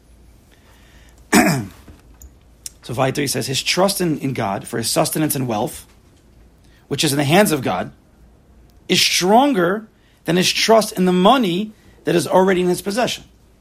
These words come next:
Bitachon can get to a place that's stronger than money in the bank.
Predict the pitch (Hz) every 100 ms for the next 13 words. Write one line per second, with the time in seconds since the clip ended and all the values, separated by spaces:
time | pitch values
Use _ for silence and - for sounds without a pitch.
0 | _ - _ _ _ _ _ _ _ _
1 | _ _ _ _ _ _ _ _ 135 -
2 | - 202 - 143 131 - - 185 196 143
3 | 151 - 135 - - - - - - -
4 | 131 135 151 165 165 143 135 131 139 120
5 | 107 117 104 - -